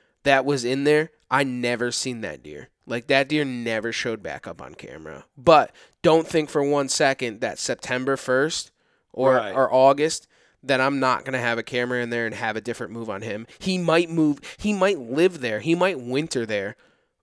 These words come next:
Speaker 1: velvet, and then blow out of there once he starts to hard horn. So that might be the
Speaker 2: Right.
Speaker 1: case too,
Speaker 2: Well,
Speaker 1: where
Speaker 2: that was
Speaker 1: that's
Speaker 2: the other
Speaker 1: his,
Speaker 2: thing.
Speaker 1: his
Speaker 2: That,
Speaker 1: summoning
Speaker 2: that,
Speaker 1: spot.
Speaker 2: that was the other thing I was thinking too with spot A. Um, um,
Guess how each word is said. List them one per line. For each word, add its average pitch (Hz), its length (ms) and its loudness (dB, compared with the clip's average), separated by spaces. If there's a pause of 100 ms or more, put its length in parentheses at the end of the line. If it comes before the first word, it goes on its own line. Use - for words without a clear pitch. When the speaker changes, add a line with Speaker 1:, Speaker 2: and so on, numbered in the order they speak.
Speaker 1:
velvet, 143 760 2 (260)
and 143 200 -4
then 131 260 2 (240)
blow 143 260 6
out 131 200 8
of 131 80 0
there 120 180 0
once 123 220 -4
he 135 80 -6
starts 123 320 -2
to 104 80 -8
hard 123 260 2
horn. 87 340 -12
So - 180 -4
that 156 200 4
might 143 240 2
be 131 80 -6
the 120 180 -8
Speaker 2:
Right. 147 140 -2
Speaker 1:
case 107 140 -6
too, 139 240 -2
Speaker 2:
Well, 120 140 2
Speaker 1:
where 120 40 2
Speaker 2:
that 127 200 2
was 156 80 -4
Speaker 1:
that's - 20 -6
Speaker 2:
the 151 60 0
other 135 100 2
Speaker 1:
his, - 160 -4
Speaker 2:
thing. - 100 -18 (220)
Speaker 1:
his 147 160 -2
Speaker 2:
That, - 40 0
Speaker 1:
summoning 147 460 4
Speaker 2:
that, 143 140 -6
Speaker 1:
spot. 85 360 -8 (640)
Speaker 2:
that 147 260 -4
was 151 360 -2
the 147 140 -2
other 151 160 0
thing 135 140 -4
I 131 80 -2
was 120 160 -6
thinking 131 340 -8
too 170 280 0
with 131 260 0
spot - 500 -4 (100)
A. 127 440 -4 (600)
Um, 123 220 -4 (240)
um, 107 560 -8